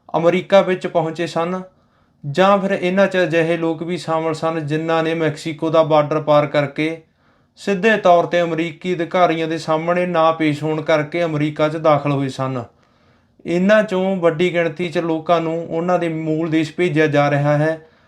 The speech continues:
ਜਿਨ੍ਹਾਂ ਵਿੱਚ ਭਾਰਤ, ਪਾਕਿਸਤਾਨ, ਵੀਅਤਨਾਮ ਅਤੇ ਮੈਕਸੀਕੋ ਦੇ ਲੋਕ ਸ਼ਾਮਲ ਹਨ। ਅਮਰੀਕਾ 'ਚ ਰਹਿ ਰਹੇ ਅਜਿਹੇ ਲੱਖਾਂ ਨਜਾਇਜ਼ ਪ੍ਰਵਾਸੀਆਂ 'ਚ ਭਾਰੀ ਦਹਿਸ਼ਤ ਦਾ ਮਾਹੌਲ ਪੈਦਾ ਹੋ ਗਿਆ ਹੈ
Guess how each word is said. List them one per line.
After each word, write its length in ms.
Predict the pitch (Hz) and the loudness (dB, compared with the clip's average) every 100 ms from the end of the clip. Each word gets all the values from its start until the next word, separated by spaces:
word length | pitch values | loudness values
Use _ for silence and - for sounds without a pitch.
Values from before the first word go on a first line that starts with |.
| _ 147 | _ -2
ਜਿਨ੍ਹਾਂ 300 | 175 196 190 | 2 4 2
ਵਿੱਚ 240 | 185 190 | 0 -2
ਭਾਰਤ, 580 | 185 - 185 170 160 180 | -2 0 4 4 4 0
ਪਾਕਿਸਤਾਨ, 720 | 170 165 160 156 - 170 170 | 2 4 4 0 -2 -2 0
ਵੀਅਤਨਾਮ 600 | 151 160 160 170 165 165 | 0 -2 -2 -2 -2 -2
ਅਤੇ 120 | 160 | -4
ਮੈਕਸੀਕੋ 560 | 165 151 151 165 151 156 | -4 -4 -6 -8 -4 -2
ਦੇ 120 | 165 | 0
ਲੋਕ 220 | 156 147 | -2 -4
ਸ਼ਾਮਲ 380 | - 156 143 139 | -4 0 2 2
ਹਨ। 300 | 131 131 117 - _ _ _ - - - | 0 -2 -6 -10 _ _ _ -20 -8 -2
ਅਮਰੀਕਾ 460 | 165 180 196 - 202 | 4 4 4 4 4
'ਚ 100 | 196 | 6
ਰਹਿ 260 | 175 170 | 4 4
ਰਹੇ 380 | 170 170 170 175 | 4 2 2 0
ਅਜਿਹੇ 360 | 156 160 160 170 | 0 0 2 0
ਲੱਖਾਂ 580 | 160 147 165 165 170 160 | -2 -4 0 4 4 2
ਨਜਾਇਜ਼ 420 | 151 151 156 160 | 0 0 0 -2
ਪ੍ਰਵਾਸੀਆਂ 640 | 151 151 147 147 - 156 | -4 0 2 2 -2 -4
'ਚ 80 | 151 | -4
ਭਾਰੀ 440 | 156 170 165 147 | -2 2 2 2
ਦਹਿਸ਼ਤ 380 | 147 143 143 143 | 0 -2 -2 -6
ਦਾ 180 | 147 147 | 0 0
ਮਾਹੌਲ 380 | 147 139 156 147 | 2 0 0 2
ਪੈਦਾ 300 | 147 143 143 | 0 2 2
ਹੋ 200 | 139 143 | 0 -2
ਗਿਆ 240 | 143 143 | 0 0
ਹੈ 280 | 143 151 160 | 2 0 -2